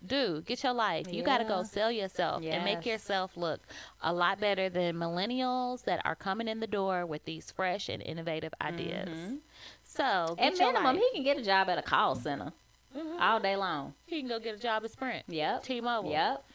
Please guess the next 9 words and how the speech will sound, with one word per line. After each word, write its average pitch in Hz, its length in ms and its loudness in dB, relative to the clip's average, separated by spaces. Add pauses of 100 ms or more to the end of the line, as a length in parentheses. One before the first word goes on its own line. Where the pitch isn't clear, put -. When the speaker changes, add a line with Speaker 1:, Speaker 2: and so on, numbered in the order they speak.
(260)
Speaker 1:
Sitting 233 280 -4
there, 202 340 -6
"Thank 175 200 -4
you 175 40 -12
for 180 120 -2
calling 170 280 2
T-Mobile." 190 360 -2
Speaker 2:
Yep. 185 300 0 (180)
Speaker 1:
Mm, - 160 -12